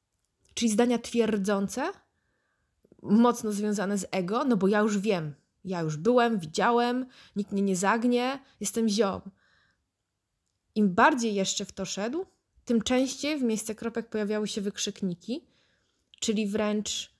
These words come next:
stwierdzenia, które są narzucane innym. Natomiast m-, mówił, że kiedy faktycznie przestał próbować ten świat układać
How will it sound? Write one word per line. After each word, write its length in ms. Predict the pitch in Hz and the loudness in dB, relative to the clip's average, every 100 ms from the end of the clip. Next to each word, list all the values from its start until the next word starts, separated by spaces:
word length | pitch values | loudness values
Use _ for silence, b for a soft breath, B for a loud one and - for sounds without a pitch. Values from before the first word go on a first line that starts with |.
| - | -18
stwierdzenia, 680 | - 226 208 202 220 214 | -6 0 2 2 -2 -2
które 720 | 214 - 208 202 202 202 208 202 _ _ _ - | -6 -8 -4 -2 0 0 -2 -6 _ _ _ -12
są 200 | - 208 | 0 2
narzucane 520 | 220 220 226 254 220 | 4 2 2 2 0
innym. 520 | - 185 180 208 349 _ _ _ _ _ _ _ _ _ _ _ _ _ _ _ | 0 -2 -2 -4 -6 _ _ _ _ _ _ _ _ _ _ _ _ _ _ _
Natomiast 880 | 202 202 240 240 214 220 247 - - | -4 0 2 2 2 0 -2 -8 -10
m-, 440 | 175 - 98 - - _ _ _ _ | -12 -12 -16 -18 -20 _ _ _ _
mówił, 380 | 226 233 233 226 | 2 2 4 2
że 240 | 214 214 214 | 2 -2 -2
kiedy 280 | - 208 208 | -4 -2 -2
faktycznie 1040 | - 202 - - - 330 - 226 196 185 190 b b _ | -6 -10 -10 -14 -2 -2 -2 -4 -4 -4 -8 b b _
przestał 500 | - - - - 247 | -2 2 2 0 -4
próbować 720 | 220 226 190 196 285 247 226 - | -2 -6 -4 2 2 2 -2 -4
ten 240 | 208 202 | -4 -4
świat 460 | - - 247 240 - | -4 -6 -4 -4 -6
układać 760 | 208 - 220 214 190 190 - | -14 -6 -2 0 0 -2 -8